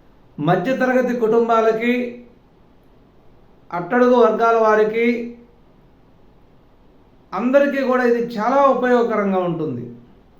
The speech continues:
అంటే ఈ, ఈ రెండు రోజులు రవాణా అయినటువంటి విధానాన్ని కానీ పరిశీలించినట్లయితే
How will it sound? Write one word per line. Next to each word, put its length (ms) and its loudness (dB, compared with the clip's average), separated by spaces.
అంటే 540 0
ఈ, 140 -4
ఈ 80 -4
రెండు 300 2
రోజులు 760 2
రవాణా 800 0
అయినటువంటి 500 -2
విధానాన్ని 500 0
కానీ 200 -2
పరిశీలించినట్లయితే 1300 -4